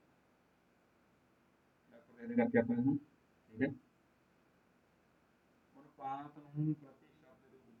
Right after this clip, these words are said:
ਦਰਸਾਇਆ ਜਾ ਅਨੁਪਾਤ ਦਾ ਬੱਚੇ ਰੇਸ਼ੋ ਆ, ਦੋ ਵਟਾ ਤਿੰਨ। ਇਹਦਾ ਪ੍ਰਤੀਸ਼ਤ ਰੂਪ ਕੀ ਹੋ, ਦੇਖੋ। ਤਾਂ ਬੱਚਿਓ, ਜਦੋਂ ਅਸੀਂ ਕਿਸੇ ਸੰਖਿਆ ਦਾ ਪ੍ਰਤੀਸ਼ਤ ਰੂਪ ਪਤਾ ਕਰਦੇ ਹਾਂ, ਤਾਂ ਸੌ ਨਾਲ ਗੁਣਾ ਕਰਦੇ ਹਾਂ, multiply by ਹੰਡਰਡ।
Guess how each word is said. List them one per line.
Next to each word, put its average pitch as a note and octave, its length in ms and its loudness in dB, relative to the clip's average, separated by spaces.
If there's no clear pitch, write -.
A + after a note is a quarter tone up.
ਦਰਸਾਇਆ G#2 340 2
ਜਾ - 200 -10
ਅਨੁਪਾਤ A2 200 12
ਦਾ A#2+ 80 4
ਬੱਚੇ A#2+ 240 6
ਰੇਸ਼ੋ A#2 300 10
ਆ, - 80 8
ਦੋ A2 240 8
ਵਟਾ - 120 4
ਤਿੰਨ। - 340 0
ਇਹਦਾ E3 280 12
ਪ੍ਰਤੀਸ਼ਤ D3 500 8
ਰੂਪ C3 200 10
ਕੀ G#2+ 220 10
ਹੋ, F#2 100 8
ਦੇਖੋ। F2 260 4
ਤਾਂ C#4 100 -8
ਬੱਚਿਓ, - 320 10
ਜਦੋਂ C3+ 380 12
ਅਸੀਂ B2+ 260 8
ਕਿਸੇ C3+ 260 4
ਸੰਖਿਆ B2 480 6
ਦਾ A#2+ 180 10
ਪ੍ਰਤੀਸ਼ਤ A#2 460 2
ਰੂਪ A2+ 200 4
ਪਤਾ G2+ 220 2
ਕਰਦੇ F#2+ 320 -2
ਹਾਂ, G#2 60 -6
ਤਾਂ - 100 -8
ਸੌ - 360 2
ਨਾਲ G#2 140 8
ਗੁਣਾ G#2 240 0
ਕਰਦੇ F#2 200 -10
ਹਾਂ, - 60 -8
multiply - 640 -20
by B3+ 120 0
ਹੰਡਰਡ। B3+ 240 10